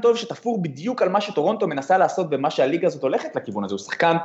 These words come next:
הגנה מצוין, הוא קולע שלשות, הוא מלא ניסיון ויודע לנצח משחקים. אני חושב שהוא, הוא תורם להם המון, דני גרין. הוא פותח כל משחק, הוא משחק שלושים דקות למשחק,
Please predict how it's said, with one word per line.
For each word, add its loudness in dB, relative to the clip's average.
הגנה 4
מצוין, 4
הוא -4
קולע 0
שלשות, 2
הוא -8
מלא 2
ניסיון 0
ויודע 0
לנצח -2
משחקים. -8
אני -16
חושב -12
שהוא, 0
הוא -4
תורם 4
להם 4
המון, 4
דני 2
גרין. -8
הוא -12
פותח 0
כל 0
משחק, 0
הוא -2
משחק -8
שלושים -6
דקות 2
למשחק, 0